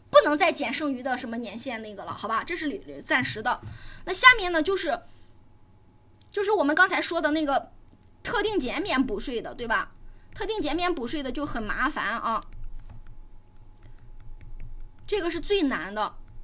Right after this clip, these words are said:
我是拿最初的，最初的完税价格。我就写个价吧，最初的价乘以一减使用年限，比上监管年限啊，我是拿这个来确定的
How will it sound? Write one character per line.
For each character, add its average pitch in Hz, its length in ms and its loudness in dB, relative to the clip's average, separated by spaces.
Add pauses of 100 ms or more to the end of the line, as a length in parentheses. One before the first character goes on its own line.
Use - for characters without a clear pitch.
(280)
我 269 120 2
是 403 140 -2
拿 285 200 6
最 370 200 2
初 403 240 -4
的， 320 240 0 (200)
最 403 220 2
初 392 260 -4
的 320 140 2
完 214 160 -2
税 247 100 -6
价 208 220 -2
格。 - 300 -12 (1300)
我 214 100 -6
就 392 120 4
写 220 160 -2
个 233 100 -6
价 320 280 6
吧， - 220 -6
最 392 160 0
初 381 160 -4
的 330 120 0
价 233 240 2
乘 240 380 -2
以 240 320 -2 (300)
一 330 240 2
减 269 340 -4 (360)
使 - 300 -6
用 311 200 2
年 208 220 -2
限， 247 320 -6 (1040)
比 226 120 -4
上 277 220 2
监 302 220 0
管 233 200 -2
年 180 220 -8
限 214 300 -6 (360)
啊， 226 120 -2
我 220 120 -2
是 302 100 -4
拿 262 160 -2
这 349 140 -2
个 254 80 -6
来 190 140 -6
确 208 220 -10
定 196 200 -10
的 104 120 -14